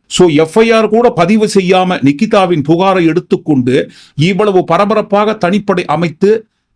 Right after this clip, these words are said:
இவ்வளவு கடுமையாக விசாரிக்க வேண்டிய அவசியம் என்ன? அதன் பின்னணியில் யார் இருக்கிறார்கள் என்பதை விசாரணையில தோண்டி நிற்கிறாங்களாம்.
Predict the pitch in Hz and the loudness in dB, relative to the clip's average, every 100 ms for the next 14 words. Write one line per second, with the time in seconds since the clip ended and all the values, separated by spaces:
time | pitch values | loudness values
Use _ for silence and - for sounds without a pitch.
0 | _ 143 175 208 202 190 180 208 220 214 | _ -2 2 4 4 2 2 4 2 2
1 | 226 220 180 196 202 175 170 156 151 147 | 0 -2 0 0 0 -2 -2 0 0 0
2 | 180 196 117 139 185 - 170 196 - _ | -2 -2 -4 -2 -2 -2 -4 -4 -8 _
3 | _ _ 113 135 196 202 202 113 _ - | _ _ 0 2 2 2 0 -2 _ -6
4 | 143 143 127 190 220 202 185 143 151 185 | -2 -2 0 0 2 0 0 0 0 0
5 | 202 160 165 - 180 170 165 170 151 143 | 0 0 -2 -2 0 0 0 0 0 0
6 | 135 107 90 127 - _ _ _ 113 175 | -2 -2 -4 -6 -8 _ _ _ -4 0
7 | 226 214 185 147 143 101 110 - 208 220 | 0 2 2 0 0 -2 -8 -2 0 2
8 | 185 151 139 104 92 | 0 0 -2 -4 -10